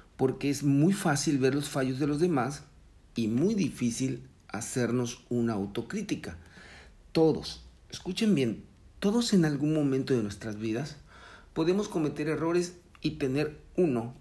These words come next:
o varios fallos como los que hemos, como los que he descrito. Eh, por tanto, debemos ser cuidadosos a la hora de enjuiciar a nuestra pareja. O sea,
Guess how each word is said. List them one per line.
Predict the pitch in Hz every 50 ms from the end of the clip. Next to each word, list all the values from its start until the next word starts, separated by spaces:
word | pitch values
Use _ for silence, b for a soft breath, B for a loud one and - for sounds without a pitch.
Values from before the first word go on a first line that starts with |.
| -
o | - 127 117
varios | 123 135 147 156 151 151
fallos | 147 - - 131 120 110 117 123 120 - -
como | - - 123 120 117 117
los | 113 110 107 -
que | - - 117 113
hemos, | 113 117 117 113 110 101 95 - - - - - -
como | - 120 117 110
los | 107 101
que | - - 113 104 110
he | 117
descrito. | 120 110 - - - 180 208 196 - - - - - - - B B B B B B B B B B B B B B B B - - -
Eh, | 165 170 175 170 170
por | - 190 190 -
tanto, | - 214 220 214 254 240
debemos | 214 175 151 165 175 190 196
ser | 196 196 202 202 196
cuidadosos | - 170 151 143 127 120 117 117 135 135 120 117 - 127 131 131 131 - - -
a | - 127 127
la | 127 127 131
hora | 143 165 180
de | 175 160
enjuiciar | 131 120 113 - - 120 113 107 - - 131 127 123 131 127 - -
a | - 135
nuestra | 120 120 117 - - - - 107 - -
pareja. | - 107 110 117 107 98 - - - - - - B B B B B B
O | B 90
sea, | 98 - 120 113 101 73 -